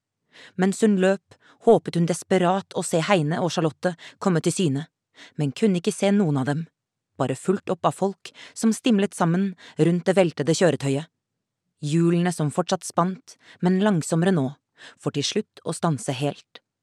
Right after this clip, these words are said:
Som var det livet selv som tok slutt. Var Heine og Charlotte kommet i klem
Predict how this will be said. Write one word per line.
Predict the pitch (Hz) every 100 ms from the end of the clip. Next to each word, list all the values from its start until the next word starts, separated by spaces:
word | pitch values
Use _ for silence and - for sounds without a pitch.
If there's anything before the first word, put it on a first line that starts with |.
| _ _ - -
Som | - 170 165
var | 143 165
det |
livet | 190 165 160 202
selv | - 233 226 123 _ _
som | 185 165
tok | 147 -
slutt. | 147 - - _ _ _ _ _ _ _ _
Var | - 123 131
Heine | 175 143 127
og | -
Charlotte | 147 - 156
kommet | 180 139 165
i |
klem | - 165 208